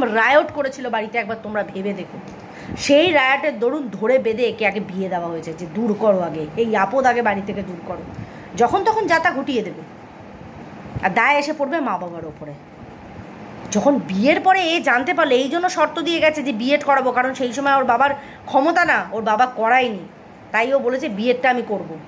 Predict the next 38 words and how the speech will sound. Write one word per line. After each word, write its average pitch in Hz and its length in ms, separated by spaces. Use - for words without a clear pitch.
তাও 240 220
এসে 269 220
এখানে 254 160
বিএড 220 340
কমপ্লিট 196 360
করেনি, 160 260
এই 233 80
শর্ত 220 340
দিয়ে 262 260
ঢুকেছে, 247 360
বুঝতে 233 200
পেরেছি? 349 280
এই 240 40
শর্ত 240 300
দিয়ে 277 280
ঢুকেছে। 302 260
তারপরে 202 260
যখন, 262 220
আহ, 196 800
প্রেগন্যান্সির 277 520
টাইমে 277 240
জানতে 247 260
পেরেছে 311 300
যে 262 100
ও 254 120
মা 190 300
হতে 285 140
পারবে 277 240
না, 370 100
তখন 254 340
গিয়ে 311 160
ও - 20
স্টেবল 269 400
হয়েছে, 233 200
নাহলে 220 200
এতদিনে 247 400
এই 247 120
ছেলেকে 226 320